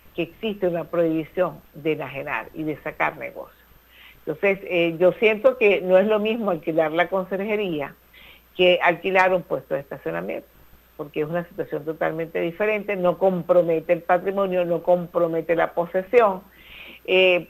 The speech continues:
pero, este, hay, habría que analizarlo en cada situación.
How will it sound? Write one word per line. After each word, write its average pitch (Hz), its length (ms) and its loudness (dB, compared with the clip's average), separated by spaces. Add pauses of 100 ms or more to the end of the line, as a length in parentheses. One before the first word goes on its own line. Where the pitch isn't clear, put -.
pero, 233 360 6
este, 175 680 0 (1120)
hay, 185 240 2
habría 208 380 2
que 220 100 2
analizarlo 180 640 0
en 170 80 -2
cada 147 320 -2
situación. - 460 -14